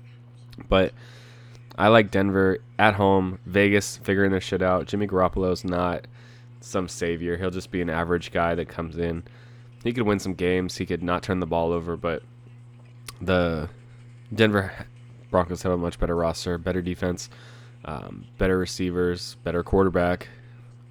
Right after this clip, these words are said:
I mean, Russell Wilson needs to really bounce back, but Miami at Los Angeles Chargers. I like the Chargers here. Dolphins gonna score a ton of points this year.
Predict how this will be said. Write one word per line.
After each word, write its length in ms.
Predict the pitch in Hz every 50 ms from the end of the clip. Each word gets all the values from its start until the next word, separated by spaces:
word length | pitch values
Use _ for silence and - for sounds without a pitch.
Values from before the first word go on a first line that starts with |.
| - -
I 60 | 90
mean, 120 | 90 87
Russell 300 | 85 85 90 90 - 104
Wilson 220 | 95 92 - - 92
needs 100 | 87 -
to 80 | 82
really 240 | 80 82 82 78 76
bounce 200 | 76 73 76 76
back, 240 | - - 73 71 - -
but 160 | - 78 73 - - - - - - - - - - - - - - - - - - - - - - - - - - - - - - - - - -
Miami 440 | 98 101 107 120 131 139 147 131
at 300 | 85 104 110 113 113 -
Los 240 | 82 104 101 - -
Angeles 720 | 95 90 90 85 - 58 50 50 - - - - - - - - - - - - - - -
Chargers. 680 | - - 101 80 65 62 62 55 - - - - - - - - - - - - - - - - - - - - - - - - - - - - - - -
I 60 | 107
like 160 | 113 117 110 -
the 40 |
Chargers 360 | 104 - 117 107 107 107 104 -
here. 300 | - 107 101 90 71 - - -
Dolphins 300 | - 107 101 95 104 98
gonna 140 | - 101 90
score 260 | - - - 104 98
a 20 | 95
ton 160 | - 104 98
of 80 | 90 -
points 320 | - 107 98 95 87 -
this 240 | - 92 - - -
year. 320 | 95 92 92 92 90 92